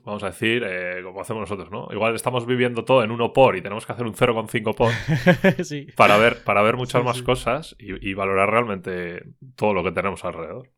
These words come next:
Speaker 2: Sí, sí, a mí eso me, también me surgió porque, bueno, eh, una amiga mía, pues le han dado una noticia así un poco de un familiar y
Speaker 1: Ujú.
Speaker 2: claro, pues, eh,
Speaker 1: Sí, sí, está claro.
Speaker 2: y piensas,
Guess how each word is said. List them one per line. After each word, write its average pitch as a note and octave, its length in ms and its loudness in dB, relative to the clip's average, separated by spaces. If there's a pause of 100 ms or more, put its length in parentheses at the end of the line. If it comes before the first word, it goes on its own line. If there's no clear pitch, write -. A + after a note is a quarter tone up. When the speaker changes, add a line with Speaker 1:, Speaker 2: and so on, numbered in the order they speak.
(720)
Speaker 2:
Sí, C3+ 440 -8
sí, - 200 -10
a A#2 80 -4
mí C3 80 -6
eso C3+ 160 -4
me, F#3+ 80 -2
también E3+ 260 -6
me E3+ 60 -6
surgió D#3+ 420 -4
porque, B2+ 260 -8
bueno, B2+ 280 -10 (180)
eh, G#2 320 -10
una B2+ 880 -6
amiga B2+ 280 -6
mía, D3+ 340 -6 (920)
pues B2 140 -4
le C3 80 -2
han C3+ 100 -4
dado C3+ 80 -2
una C3+ 200 -2
noticia B2 1300 -2 (580)
así A2+ 240 -12
un C3 100 -10
poco C3+ 140 -6
de C3+ 60 -4
un B2+ 60 -8
familiar C#3 440 -4 (400)
y - 120 -16
Speaker 1:
Ujú. A#2+ 80 -8
Speaker 2:
claro, E3 220 -4
pues, - 380 -20 (500)
eh, G2+ 540 -20 (180)
Speaker 1:
Sí, A#2 140 -4
sí, F#2 80 -4
está - 180 -10
claro. F2+ 260 -14
Speaker 2:
y A#2+ 300 -16 (100)
piensas, D3+ 460 -4